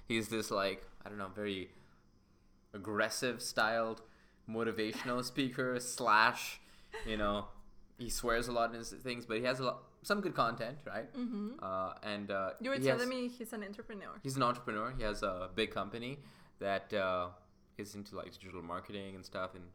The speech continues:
Speaker 1: he has
Speaker 2: Mm-hmm.
Speaker 1: quite a big following on Instagram and stuff like that.
Speaker 2: Mm-hmm.
Speaker 1: But yeah, um, he brought up an interesting point. So he was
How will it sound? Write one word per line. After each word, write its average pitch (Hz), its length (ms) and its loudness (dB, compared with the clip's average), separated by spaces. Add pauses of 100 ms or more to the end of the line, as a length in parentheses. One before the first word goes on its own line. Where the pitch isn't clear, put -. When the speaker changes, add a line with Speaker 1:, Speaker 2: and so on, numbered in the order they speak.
Speaker 1:
he - 60 -4
has 220 80 -2
Speaker 2:
Mm-hmm. 208 260 -6
Speaker 1:
quite 131 220 2
a 117 200 4 (500)
big 120 180 0
following 107 600 -2
on 90 140 -4
Instagram 104 480 -6
and 104 140 -6
stuff 107 280 -4
like 107 120 -6
that. 107 320 -2 (100)
Speaker 2:
Mm-hmm. 226 360 -8 (300)
Speaker 1:
But 131 120 6
yeah, 196 360 8
um, 110 460 8 (560)
he 202 340 -4
brought 135 260 6
up 143 120 2
an 131 80 -2
interesting 123 420 -6
point. 117 360 0
So 113 120 -4
he 123 140 -4
was 143 340 -4